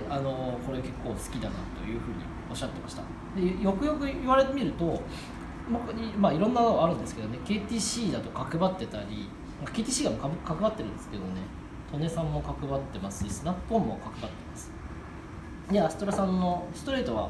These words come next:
アストラさん使ってるんですけど、これも結構角張ってるんですよね。角張ってると、まあ、そこが痛いと。だから、丸い方がいいと。結局、全力で力入れるときは、あの、まあ、力入れるってことなんでね。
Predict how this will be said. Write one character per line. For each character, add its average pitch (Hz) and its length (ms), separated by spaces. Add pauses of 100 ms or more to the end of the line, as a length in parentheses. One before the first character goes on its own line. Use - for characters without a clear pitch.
(140)
ア 131 80
ス - 80
ト 135 80
ラ 135 80
さ 131 100
ん 123 80
使 117 140
っ - 20
て 104 200
る 90 60
ん 87 60
で - 60
す - 80
け 117 80
ど、 117 60
こ 156 100
れ 165 60
も 160 80
結 151 160
構 - 60
角 - 260
張 131 80
っ - 20
て - 80
る - 60
ん - 20
で - 60
す - 60
よ - 120
ね。 - 80 (480)
角 170 160
張 339 80
っ - 80
て 156 120
る 135 60
と、 120 220 (220)
ま - 80
あ、 - 40 (360)
そ 180 160
こ 170 120
が 160 80
痛 165 220
い 180 80
と。 - 100 (1200)
だ 180 80
か 165 100
ら、 127 180 (200)
丸 170 220
い 208 60
方 185 160
が 127 120
い 143 140
い - 40
と。 - 200 (1160)
結 208 160
局、 247 120
全 254 140
力 285 160
で - 80
力 247 280
入 170 80
れ 156 40
る 160 60
と 160 100
き 147 140
は、 135 300
あ - 20
の、 120 200
ま 127 120
あ、 117 40 (1400)
力 214 220
入 143 80
れ 135 60
る 139 40
っ - 40
て 139 40
こ 135 120
と 120 40
な 107 60
ん 98 60
で 98 80
ね。 101 140